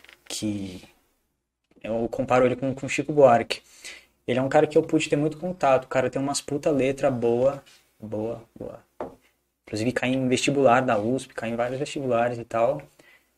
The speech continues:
Esse é um dos caras que eu admiro muito e que, que eu me inspirei, né? Assim, foi aquele cara que eu, puta, tava no palco, eu falei, "Caraca, eu quero, quero isso pra minha vida", né? E aí teve com a orquestra, teve com a Isa, que foi no evento da Pandora e tal. Tudo,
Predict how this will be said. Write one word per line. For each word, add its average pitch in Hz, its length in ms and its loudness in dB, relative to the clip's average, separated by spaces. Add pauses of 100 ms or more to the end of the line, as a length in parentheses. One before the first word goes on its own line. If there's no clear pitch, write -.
(160)
Esse 127 220 -4
é 160 40 -2
um 165 180 0
dos - 140 -6
caras 135 260 2
que - 140 -4
eu - 20 8
admiro 120 380 2
muito 120 340 -2
e 120 40 -6
que, 120 200 -12
que - 140 -4
eu - 40 0
me 131 60 0
inspirei, 123 560 0
né? 120 220 -2
Assim, 113 240 -6
foi 110 140 -6
aquele 117 180 -2
cara - 160 -2
que - 80 -2
eu, 117 40 0
puta, - 240 -8
tava 117 220 0
no 131 100 2
palco, 117 280 2
eu - 20 -16
falei, 117 140 -10
"Caraca, 120 520 -10
eu - 100 -18
quero, 123 340 -4
quero 127 160 -6
isso 120 100 -6
pra 127 100 -8
minha 127 180 -2
vida", 110 280 -2
né? 110 320 -6 (880)
E 147 60 2
aí 156 120 4
teve 156 240 2
com - 120 6
a - 20 12
orquestra, 170 640 6 (100)
teve 123 200 -2
com - 120 -2
a 123 80 4
Isa, 151 480 0 (540)
que 123 100 -10
foi 127 180 0
no 123 80 0
evento 120 300 -2
da 117 100 2
Pandora 113 640 0
e 95 40 -14
tal. 104 320 -12 (840)
Tudo, 107 400 -6